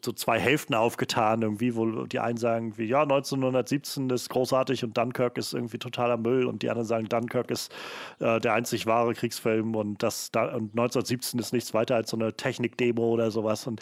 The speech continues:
ich denk so, ich, also als ob man sich entscheiden muss zwischen den zwei Sachen. Ähm, so, ich find beide sehr, sehr gut und sehr intensiv und, äh, neunzehnhundertsiebzehn hat auf jeden Fall mehr Eindruck bei mir hinterlassen, aber gut finde ich trotzdem beide. Ähm, ja. Ich hab noch zwei Sachen, die ich kurz erwähnen will.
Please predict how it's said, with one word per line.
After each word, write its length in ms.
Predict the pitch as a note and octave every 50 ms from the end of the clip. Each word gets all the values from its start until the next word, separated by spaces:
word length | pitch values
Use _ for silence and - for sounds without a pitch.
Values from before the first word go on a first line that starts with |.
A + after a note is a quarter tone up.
| - - - - -
ich 40 | -
denk 140 | A2 F#2+ -
so, 100 | - G#2+
ich, 140 | F2+ - - _ - -
also 180 | A2 G2+ G2+
als 100 | G2 -
ob 120 | - - -
man 100 | A2+ G#2
sich 140 | G#2+ G#2
entscheiden 420 | A#2 G#2 - - G#2+ G#2 A#2+ A#2+ A#2+
muss 180 | A2 G#2+ -
zwischen 260 | - - G#2 - - G#2+
den 100 | G2+ -
zwei 200 | - - G#2 F2+
Sachen. 360 | F2+ G2 D#2 - G2+ G2 G#2 - - - - - - _ -
Ähm, 380 | - G2 F#2+ F#2+ F#2+ F#2+ F#2 _ _ -
so, 160 | - A#2 -
ich 120 | - - -
find 180 | - A#2 G2+
beide 260 | - F#2 G2 A2+ A#2 A2
sehr, 200 | F2+ G2+ G2 F#2+
sehr 160 | G2+ G2 F2+
gut 280 | F2 G2+ G#2 - -
und 300 | - - A2 F#2+ - -
sehr 260 | - B2 A2 G2+ G2+ G#2+
intensiv 600 | G#2+ - A2+ G2+ - - G2+ G#2+ A2 - - - _ _ _
und, 340 | - A2 F#2+ F#2+ - - - _ _ _ _ _ _ -
äh, 140 | G2+ G2+ G2 -
neunzehnhundertsiebzehn 640 | - - G2 G2+ A2+ - B2 G#2 G#2 C#3 D3 - D3+
hat 120 | C3+ B2+
auf 100 | C#3+ A2+
jeden 140 | G2 A#2+ B2
Fall 100 | C3 A#2
mehr 240 | G2+ G2+ A2 A2+ F#2+
Eindruck 240 | G#2 A#2+ B2+ A2 -
bei 100 | G#2+ F#2+
mir 100 | F#2 G2
hinterlassen, 500 | F#2 - F#2+ F#2 F2+ F2+ - A#2 A2 A2+
aber 240 | A2 F#2+ G2+ G2 G2+ - - - - - _ _ _ _ _ _ _ A#2+ A2+ - -
gut 200 | - - A2 -
finde 140 | - - F#2
ich 40 | F2+
trotzdem 300 | - G2+ - - G2 F2
beide. 300 | - D#2+ E2+ F2 - - - - - - - - - - - _ -
Ähm, 340 | G#2+ G2+ F#2+ F#2 F#2 F2+ F2 _ _
ja. 200 | - A2+ F#2 F2 E2 - - _ - - - - - - _ _ _ _ _ -
Ich 120 | D#3 -
hab 100 | A3 A3
noch 80 | G#3 -
zwei 500 | - - - D3+ D3+ F#3 G#3 A3 A3 G#3
Sachen, 300 | D#3+ E3+ F3+ - F#3+ E3
die 60 | D#3+
ich 80 | E3 -
kurz 220 | - F3+ E3+ -
erwähnen 420 | C#3+ A#2+ A2 B2+ D3 E3+ D#3+ A2+ G2+
will. 380 | A#2 A2+ A#2+ C3+ D3+ D#3 C#3+